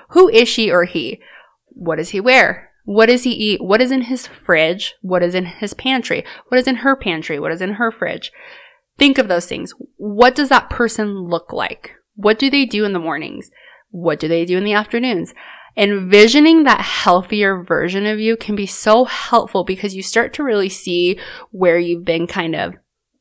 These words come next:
lacking or maybe where you've been too tight on. Healthy, again, looks different on everyone. For me, healthy is drinking a gallon of water, reading my book in the morning, exercising in the morning, having a protein shake in the morning,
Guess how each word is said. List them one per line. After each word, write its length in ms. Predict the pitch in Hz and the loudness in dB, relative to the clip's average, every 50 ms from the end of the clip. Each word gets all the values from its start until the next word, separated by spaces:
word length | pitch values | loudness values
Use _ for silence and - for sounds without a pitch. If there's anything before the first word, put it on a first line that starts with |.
| _ 320 | _ 0
lacking 760 | 311 311 320 320 311 311 311 302 294 294 294 294 285 277 247 | 2 4 4 4 2 0 0 0 2 2 2 2 0 0 0
or 60 | 214 | -2
maybe 680 | 202 202 196 190 185 185 180 180 180 175 175 180 - _ _ _ - | -2 -2 -2 -2 0 0 0 0 0 -2 -2 -4 -8 _ _ _ -14
where 240 | 247 185 185 185 180 | -8 -4 -2 0 0
you've 180 | 185 190 175 | 0 -2 -2
been 140 | 175 170 165 | -2 -4 -4
too 200 | - - - 170 | -4 -6 -8 -8
tight 400 | 175 - - 214 262 254 262 254 | -8 -6 -2 2 2 4 4 2
on. 400 | - 240 247 240 240 240 240 247 247 - - - - - - - _ _ _ _ _ - | 2 4 4 6 4 4 2 0 -4 -8 -14 -16 -18 -18 -20 -20 _ _ _ _ _ -16
Healthy, 540 | - - - 233 240 254 254 254 269 254 254 | -12 -4 2 4 4 4 4 2 0 0 0
again, 540 | - - - 208 202 202 196 190 196 196 - - | 0 0 0 0 0 2 0 -2 -4 -6 -10 -12
looks 180 | 196 190 - - | -12 -10 -8 -6
different 320 | 175 165 - - 185 190 | -6 -6 -6 -4 -4 -4
on 140 | 196 190 - | -4 -4 -4
everyone. 360 | 185 175 175 175 175 180 185 - | -4 -4 -4 -4 -4 -6 -6 -6
For 100 | - 190 | -4 -2
me, 420 | 190 190 202 214 220 226 240 254 254 | -2 0 0 0 0 2 2 0 0
healthy 520 | 220 - - - 202 202 - 220 202 - | -2 -4 -2 0 0 0 0 -2 -4 -2
is 240 | - 180 185 185 - | 0 -2 -2 -2 -6
drinking 360 | - - 175 175 - 185 185 185 | -6 -6 -6 -6 -6 -8 -10 -8
a 60 | - | -6
gallon 260 | - - - - - | -6 -6 -6 -4 -6
of 80 | 180 180 | -4 0
water, 540 | 190 208 214 208 214 214 208 208 208 208 - - - - - _ _ - | 2 4 4 4 4 4 2 0 -2 -2 -6 -12 -20 -20 -20 _ _ -6
reading 220 | 190 175 175 175 | -6 -6 -4 -6
my 80 | 170 165 | -8 -10
book 280 | - - 202 202 - | -8 -8 -8 -6 -6
in 80 | 202 196 | -8 -8
the 60 | 196 | -6
morning, 440 | 196 190 190 190 190 185 180 180 - | -6 -4 -4 -4 -4 -4 -6 -6 -6
exercising 600 | 165 - - - 196 - 202 190 190 190 190 190 | -8 -8 -6 -8 -8 -6 -6 -6 -6 -6 -6 -6
in 80 | 185 | -6
the 60 | 185 180 | -6 -6
morning, 480 | 180 180 180 180 180 180 175 175 185 | -6 -6 -6 -4 -6 -6 -6 -6 -8
having 300 | 185 - 175 170 170 165 | -8 -8 -8 -8 -8 -8
a 40 | - | -8
protein 400 | - - 185 190 190 - 196 185 | -8 -6 -6 -6 -6 -6 -10 -10
shake 240 | 185 - 180 175 180 | -8 -8 -8 -8 -6
in 100 | 180 185 | -8 -8
the 60 | 180 | -8
morning, 640 | 180 180 175 170 175 175 170 170 170 170 175 175 | -8 -8 -8 -6 -6 -4 -4 -4 -4 -4 -6 -8